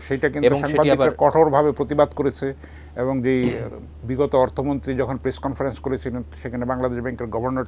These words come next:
Speaker 1: ছিলেন, সাংবাদিকরা প্রতিবাদ করেছে, তাকে কথা বলতে দেয়নি। এ-, এবং এই যে মুক্ত হলাম আমরা এখন, তার আগেই কিন্তু আমরা এটা সফল হয়েছি সেই, সেই বাধা দূর করার জন্য। তথ্যের অধিকার পাওয়ার জন্য মানুষকে কিন্তু সত্য কথাটা আমাদেরকে বলা দরকার,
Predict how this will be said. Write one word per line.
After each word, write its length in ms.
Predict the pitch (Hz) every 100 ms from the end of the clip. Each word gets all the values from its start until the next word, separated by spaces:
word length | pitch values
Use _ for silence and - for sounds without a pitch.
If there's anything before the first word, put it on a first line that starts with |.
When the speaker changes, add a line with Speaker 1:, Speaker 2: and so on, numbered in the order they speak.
| -
Speaker 1:
ছিলেন, 220 | 123 123 - - - -
সাংবাদিকরা 440 | 131 135 127 123
প্রতিবাদ 340 | 123 131 147 147
করেছে, 300 | - 120 -
তাকে 200 | 120 117
কথা 180 | 135 139
বলতে 260 | 135 123 131
দেয়নি। 280 | 120 120
এ-, 460 | 127 - - - -
এবং 440 | 127 123 131 131
এই 120 | 127 120
যে 60 |
মুক্ত 380 | 120 135 - -
হলাম 440 | 151 117 135 139
আমরা 220 | 139 131 123
এখন, 280 | 120 131 - -
তার 160 | 127 123
আগেই 460 | 117 131 151 135 151 - -
কিন্তু 200 | 113 131
আমরা 260 | 117 120
এটা 180 | 120 110
সফল 280 | - 117 143
হয়েছি 380 | 127 127 - 139 117
সেই, 200 | 110 101 -
সেই 100 | 117
বাধা 300 | 101 113 117
দূর 180 | 113 127
করার 280 | - 123 120
জন্য। 260 | 117 131 131 - - -
তথ্যের 340 | 147 - 143 135
অধিকার 360 | 131 143 151
পাওয়ার 260 | 147 135 123
জন্য 220 | 120 127
মানুষকে 460 | 123 123 123 - 127
কিন্তু 320 | 131 123 123
সত্য 520 | - 139 - 151 143 -
কথাটা 360 | 135 139 139
আমাদেরকে 460 | 127 127 123 - 139
বলা 380 | 101 110 127 113
দরকার, 400 | 113 120 110